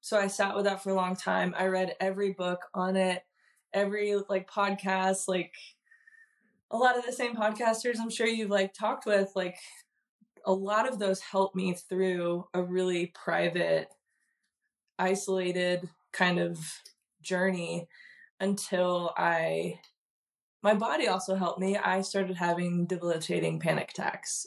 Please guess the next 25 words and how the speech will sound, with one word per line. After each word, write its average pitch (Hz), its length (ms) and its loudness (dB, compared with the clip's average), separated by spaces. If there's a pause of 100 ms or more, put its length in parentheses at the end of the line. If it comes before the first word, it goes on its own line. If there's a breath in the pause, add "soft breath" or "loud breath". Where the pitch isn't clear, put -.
and 180 440 2 (580 loud breath)
I 196 60 -2
had 214 160 2
never 202 320 0
really 196 240 -2
had 170 420 -2 (100)
an 185 160 2
issue 180 340 2
with 175 140 -2
anxiety, 175 720 0 (140)
and 175 520 2 (760 soft breath)
it 185 400 -2
just 185 460 2 (260)
took 202 220 -2
me 202 120 0
to 202 60 4
the 185 220 0
E 190 120 0
R 170 380 0
multiple 180 380 2
times, 175 640 0 (640 soft breath)
and 190 600 -2 (120)
I 185 100 4
couldn't 185 560 0 (160)
function 185 720 2